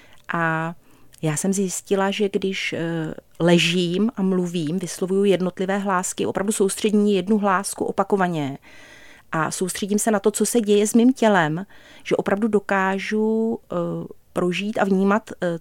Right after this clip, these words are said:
co ten zvuk té hlásky vytváří v mém těle. Kde vlastně má ta hláska oporu. Každá ta hláska má oporu někde jinde v těle, každá se utváří jinak v mluvidlech.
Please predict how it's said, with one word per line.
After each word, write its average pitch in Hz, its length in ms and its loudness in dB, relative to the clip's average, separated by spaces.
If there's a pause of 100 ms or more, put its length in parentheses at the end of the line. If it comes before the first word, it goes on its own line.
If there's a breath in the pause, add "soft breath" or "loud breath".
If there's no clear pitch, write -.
co - 280 -2
ten 220 300 0
zvuk 202 340 -4
té 220 140 0
hlásky 214 460 0
vytváří 202 600 -2
v 208 40 2
mém 214 180 4
těle. 180 300 0 (680 soft breath)
Kde 196 440 2 (120)
vlastně 185 500 -2
má 190 160 4
ta 208 80 2
hláska 208 340 2
oporu. 196 280 2
Každá 190 340 -4
ta 214 120 -6
hláska 196 680 -2
má 185 580 -4 (400 loud breath)
oporu 202 280 2
někde 202 240 4
jinde 202 360 2
v - 120 -14
těle, 202 360 0
každá 185 340 -6
se 190 140 -4
utváří 190 400 -6
jinak 196 320 -4
v 185 120 -8
mluvidlech. 190 600 -2